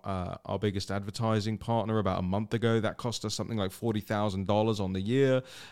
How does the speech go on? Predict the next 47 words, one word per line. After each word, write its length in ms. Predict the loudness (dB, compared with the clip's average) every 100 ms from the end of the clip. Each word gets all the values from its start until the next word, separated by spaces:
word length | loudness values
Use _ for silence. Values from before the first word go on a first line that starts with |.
| -6
Um, 460 | 2 4 4 2 2
these 200 | 2 2
things 240 | 2 0
really, 420 | 2 4 4 2 2
you 80 | 2
know, 100 | 2
they, 140 | 2
they, 240 | 2 2 0
they 220 | 2 0
do 180 | 2 0
try 240 | 2 2
and 100 | 4
hurt 160 | 4 4
you. 140 | 0 0
And 160 | 6
by 160 | 8 8
the 100 | 10
way, 140 | 10
ladies 220 | 10 8
and 80 | 6
gentlemen, 220 | 4 4
if 100 | 0
you 80 | 0
wanna 120 | 0
help 220 | 2 2 6
us 420 | 6 6 0 -8 _ _ _ _ _ _ -10
to 120 | -4
bridge 300 | 4 4 6
that 260 | 4 4 4
gap, 460 | 4 4 2 -2 -12 _ _ _ _ _ _ _ -20
fundrealnews 840 | -4 2 4 4 4 4 4 2 2
dot 200 | 2 2
com 260 | -2 -2
is 140 | -2 -2
the 80 |
website, 560 | 0 0 0 -4 -4 -4
and, 260 | -2 -2 -4
and 300 | -2 -2 -4 _
it 140 | -12 -4
gets 240 | -4 -4
us 80 | -6
away 200 | -2 0
from 140 | 0
having 220 | 0 0 -2
to 80 |
rely 280 | -2 0 2
on, 220 | 0 -2